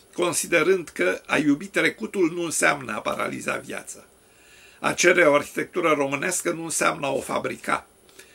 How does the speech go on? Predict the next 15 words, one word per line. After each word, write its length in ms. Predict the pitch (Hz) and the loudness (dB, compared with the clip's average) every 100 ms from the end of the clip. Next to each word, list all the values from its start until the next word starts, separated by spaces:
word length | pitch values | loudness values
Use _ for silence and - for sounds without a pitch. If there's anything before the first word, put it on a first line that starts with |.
| _ | _
cum 160 | - 131 | -10 -4
s-a 140 | - | -2
încercat 520 | 120 - - - - | -2 -4 -8 -8 -8
în 140 | - - | -8 -12
diferite 440 | - 71 - - | -10 -10 -8 -12
rânduri. 500 | - - 73 - - _ - - - | -12 -12 -16 -20 -20 _ -20 -20 -10
Numai 260 | 160 175 | -2 0
adaptând 560 | 165 156 160 - 202 147 | 0 0 -2 -4 -6 -6
formele 460 | - 165 151 143 135 | -6 -2 0 0 0
vii 240 | 113 - | -2 -6
nevoilor 580 | 127 120 147 139 - 78 | -6 -4 -2 -2 -4 -6
și 140 | - | -8
preferințelor 800 | - - - - - - 98 - | -8 -8 -6 -6 -8 -8 -8 -8
specifice 680 | - - 110 - - - - | -10 -10 -10 -10 -14 -10 -8
locului, 580 | 123 90 - 82 82 | -4 -4 -4 -6 -8